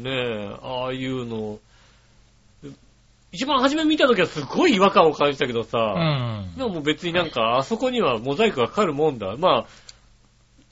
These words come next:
Speaker 1: 今もうだってね、あの、道行く人にもモザイクかかってるから、だってね。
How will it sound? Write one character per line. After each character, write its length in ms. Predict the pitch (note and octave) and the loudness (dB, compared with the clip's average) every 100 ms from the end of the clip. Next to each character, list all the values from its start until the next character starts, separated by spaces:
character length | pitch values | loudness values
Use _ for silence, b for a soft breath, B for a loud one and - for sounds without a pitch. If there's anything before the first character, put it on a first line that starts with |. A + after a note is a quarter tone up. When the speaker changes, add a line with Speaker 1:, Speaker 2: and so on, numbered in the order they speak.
| _ - | _ -6
Speaker 1:
今 240 | C#4 C#4 | 2 4
も 120 | F#3 | 6
う 20 | E3+ | 4
だ 100 | E3+ | 4
っ 80 | |
て 120 | - D#3 | 2 0
ね、 180 | F#3 | 2
あ 160 | C3+ C3 | 2 0
の、 360 | B2 A#2 A2 C3+ | -2 -2 -2 -2
道 180 | G3 A3+ G#4 | -2 2 4
行 40 | |
く 160 | F#4 G4 | 4 2
人 180 | - G4 | 2 0
に 120 | A#3 | 0
も 140 | D3 C#3 | -2 -6
モ 140 | D#3+ D3+ | -4 4
ザ 100 | D#3 | 4
イ 60 | |
ク 80 | - | 4
か 80 | A#2+ | -2
か 40 | |
っ 40 | A#2+ | -2
て 80 | F#2 | -6
る 80 | |
か 80 | F#2 | -4
ら、 80 | A2+ | -4
だ 60 | G2+ | -4
っ 40 | |
て 140 | - | -6
ね。 240 | D#3+ G#2+ | -6 -6